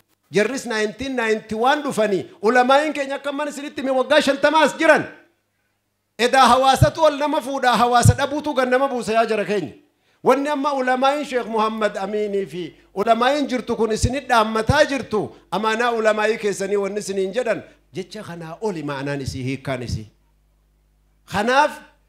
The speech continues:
hawaasichi gartee ummata Soomalee keenyaa kun wal jabeessaa,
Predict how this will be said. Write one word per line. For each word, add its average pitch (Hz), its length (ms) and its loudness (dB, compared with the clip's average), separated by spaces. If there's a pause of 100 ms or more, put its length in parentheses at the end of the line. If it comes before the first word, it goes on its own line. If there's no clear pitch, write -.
(160)
hawaasichi 214 760 -2
gartee 233 360 -2
ummata 240 460 -2
Soomalee 233 520 2
keenyaa 233 440 0
kun 202 340 -2
wal 254 300 0
jabeessaa, 202 680 2